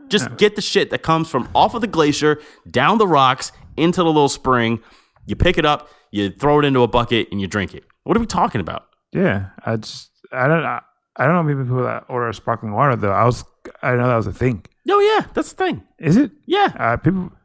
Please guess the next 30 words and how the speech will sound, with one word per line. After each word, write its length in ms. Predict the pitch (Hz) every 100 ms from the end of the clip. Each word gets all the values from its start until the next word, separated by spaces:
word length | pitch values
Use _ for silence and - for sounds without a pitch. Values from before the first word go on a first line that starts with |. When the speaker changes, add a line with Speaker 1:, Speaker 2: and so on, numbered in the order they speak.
| _ _ -
Speaker 2:
they 80 | 123
just, 300 | 165 156 -
uh, 80 | - -
"Do 120 | 110
you 100 | 120
want 160 | 123 113
water?" 160 | 143
I'm 100 | 135
like, 300 | 123 110 117
Speaker 1:
Listen, 220 | - 135 185
man, 160 | 175 -
I 80 |
work 200 | 147 156
in 80 | 101
River 300 | 87 78 76
Oaks 240 | 82 - 73
now. 180 | - -
Speaker 2:
"I 100 | 151
know 80 |
you 60 | 208
Speaker 1:
okay? 100 | 175
Speaker 2:
do." 100 | 113
Speaker 1:
Like, 320 | 98 98 - _ _ -
Speaker 2:
And 120 | 143
I 40 |
know 160 | 160 180
it's 80 | 160
a, 160 | 151 135
I, 280 | 139
I 20 | 135